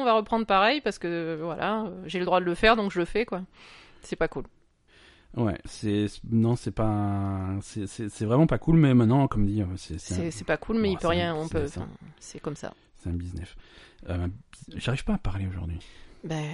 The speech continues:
Speaker 1: je
Speaker 2: Je
Speaker 1: sais
Speaker 2: suis,
Speaker 1: pas.
Speaker 2: je suis fatigué, je suis ma-, non, c'est parce que je suis malade.
Speaker 1: Mais tu n'es pas malade.
Speaker 2: Je suis ma-, je suis, bon.
Speaker 1: T'es encore malade ?
Speaker 2: Ou-, ouais, t-, non, non, non, ça va, tout va bien.
Speaker 1: Non, mais sérieux ?
Speaker 2: Non, non, je suis pas... Tout va bien. Non, non, mais
Speaker 1: <laughs>
Speaker 2: re-, restons, restons,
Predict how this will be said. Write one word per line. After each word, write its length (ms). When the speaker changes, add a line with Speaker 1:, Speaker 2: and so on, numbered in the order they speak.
Speaker 1:
je 40
Speaker 2:
Je 160
Speaker 1:
sais 60
Speaker 2:
suis, 80
Speaker 1:
pas. 120
Speaker 2:
je 40
suis 80
fatigué, 480
je 100
suis 120
ma-, 140
non, 180
c'est 80
parce 120
que 100
je 60
suis 100
malade. 240
Speaker 1:
Mais 80
tu 160
n'es 100
pas 160
malade. 480
Speaker 2:
Je 120
suis 240
ma-, 180
je 80
suis, 220
bon. 80
Speaker 1:
T'es 120
encore 200
malade ? 160
Speaker 2:
Ou-, 220
ouais, 60
t-, 200
non, 300
non, 120
non, 140
ça 140
va, 100
tout 100
va 60
bien. 100
Speaker 1:
Non, 60
mais 80
sérieux ? 200
Speaker 2:
Non, 120
non, 80
je 40
suis 80
pas... 80
Tout 120
va 40
bien. 220
Non, 180
non, 140
mais 100
Speaker 1:
<laughs> 420
Speaker 2:
re-, 180
restons, 340
restons, 300